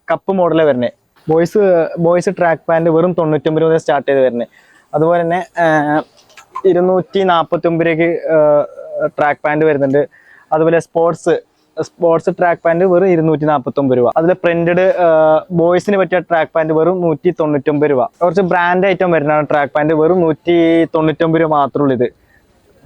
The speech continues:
പോക്കറ്റ് ടൈപ്പ് വരുന്നത്. ആ, ജെൻസ് ട്രാക്ക് പാന്റ് കേട്ടോ. നമുക്ക് സ്റ്റാർട്ടിംഗ് പ്രൈസ് വരുന്നത് തൊണ്ണൂറ്റൊമ്പത് മുതൽ സ്റ്റാർട്ട് വരുന്നത്. ഫുൾ കോ-, ആ, കോട്ടനാ വരുന്നത്. ആ, സാധാ ലൂസ് മോഡൽ വരുന്നത് വെറും നൂറ്റി എഴുപത്തൊമ്പത് രൂപ മാത്രമേ ഉള്ളൂ.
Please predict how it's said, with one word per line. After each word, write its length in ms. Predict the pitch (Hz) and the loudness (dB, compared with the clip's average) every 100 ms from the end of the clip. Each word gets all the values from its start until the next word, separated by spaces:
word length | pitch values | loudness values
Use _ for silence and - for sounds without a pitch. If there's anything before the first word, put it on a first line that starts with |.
| - _ _ _ _ _ _ _ 151 | -20 _ _ _ _ _ _ _ -4
പോക്കറ്റ് 280 | 139 143 | -2 -2
ടൈപ്പ് 220 | 139 135 131 | -2 -2 -4
വരുന്നത്. 520 | 123 120 _ _ 151 | -6 -10 _ _ -2
ആ, 80 | 147 | 0
ജെൻസ് 380 | 151 175 165 202 | 0 -2 -2 -2
ട്രാക്ക് 220 | 185 170 - | 0 -2 -2
പാന്റ് 160 | 165 135 | -2 0
കേട്ടോ. 200 | 127 139 | -2 -2
നമുക്ക് 220 | 156 170 | -2 -2
സ്റ്റാർട്ടിംഗ് 460 | 175 160 156 185 | -2 -2 -2 -2
പ്രൈസ് 260 | 180 175 - | 0 0 0
വരുന്നത് 440 | 165 160 165 190 - - _ _ 160 - 160 165 | 0 2 0 0 -4 -20 _ _ -18 -6 -4 -2
തൊണ്ണൂറ്റൊമ്പത് 480 | 160 170 - 185 185 | 0 -2 -2 0 0
മുതൽ 120 | 180 | 0
സ്റ്റാർട്ട് 320 | 175 139 135 | 0 -2 0
വരുന്നത്. 320 | 131 120 117 - - | 0 0 -8 -10 -6
ഫുൾ 180 | 190 190 - | -4 -4 -4
കോ-, 320 | 160 - _ 151 | -4 -4 _ -2
ആ, 260 | 160 156 | 0 0
കോട്ടനാ 400 | 147 156 147 156 | 0 0 0 0
വരുന്നത്. 380 | 147 123 113 - | 0 0 -2 0
ആ, 300 | 151 151 143 | 2 2 0
സാധാ 360 | - 165 160 175 | -2 -2 0 2
ലൂസ് 340 | 165 180 196 | 2 0 0
മോഡൽ 220 | 170 151 | 0 2
വരുന്നത് 220 | 147 147 | 2 2
വെറും 240 | 160 190 - 151 | 2 0 -4 -4
നൂറ്റി 320 | 165 165 - | -2 -2 0
എഴുപത്തൊമ്പത് 400 | 170 160 160 160 | 0 0 0 0
രൂപ 100 | 160 | 0
മാത്രമേ 340 | 143 127 135 131 | 0 -2 -2 -2
ഉള്ളൂ. 180 | 117 | -2